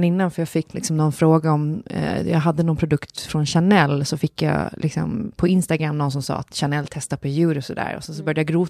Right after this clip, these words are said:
Speaker 1: rota i det här och snacka då med Malin
Speaker 2: Mm, mm.
Speaker 1: om hur det faktiskt ligger till. Och hon hade liksom en utläggning om det, om, eh, hur det, hur det faktiskt ligger till. Vi behöver inte gå in på det nu, men så jävla intressant alltså.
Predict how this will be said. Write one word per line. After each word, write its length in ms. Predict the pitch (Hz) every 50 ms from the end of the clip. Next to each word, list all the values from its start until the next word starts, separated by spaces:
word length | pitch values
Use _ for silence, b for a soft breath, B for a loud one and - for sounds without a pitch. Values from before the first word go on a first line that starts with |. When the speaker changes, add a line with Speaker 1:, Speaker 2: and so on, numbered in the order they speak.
| _ -
Speaker 1:
rota 320 | 175 185 208 202 - 226
i 20 | 190
det 100 | 156 147
här 140 | 143 143
och 100 | 139 139
snacka 380 | - - 156 - - - - 302
då 120 | 196 160 147
med 100 | 147 143
Malin 500 | 170 226 247 196 143 - - - - - 208
Speaker 2:
Mm, 140 | 214 - - -
mm. 140 | 98 95 98 -
Speaker 1:
om 240 | _ - - 170 160
hur 60 | 165
det 60 | 151
faktiskt 240 | - 160 147 - -
ligger 160 | 160 143 160
till. 380 | - - - 226 190 165 160 151
Och 60 | 147
hon 140 | 156 170 156
hade 180 | 156 147 147
liksom 240 | 139 147 - 160 156
en 80 | 147 147
utläggning 520 | 147 143 - - 160 147 151 147 - -
om 100 | - 135 -
det, 240 | 87 - - - -
om, 320 | - - - - - - - - -
eh, 80 | - - - - - - - - -
hur 180 | - 160 165
det, 280 | 160 156 151 - 160 160 - -
hur 140 | - 147 123
det 80 | 120
faktiskt 300 | - - - - - -
ligger 140 | - - 139
till. 80 | 139 - _ -
Vi 120 | - 208
behöver 160 | 196 208 196
inte 120 | 190 180 -
gå 60 | 190
in 100 | 185 170
på 60 | -
det 100 | 175 180
nu, 340 | 196 208 226 220 185 156 143
men 300 | 147 160 170 160 156 151 b b b b b b
så 140 | b - 208
jävla 460 | 190 165 202 208 190 180 180 175 180
intressant 800 | - - 202 180 - - 175 - - - - - - - - -
alltså. 180 | - - -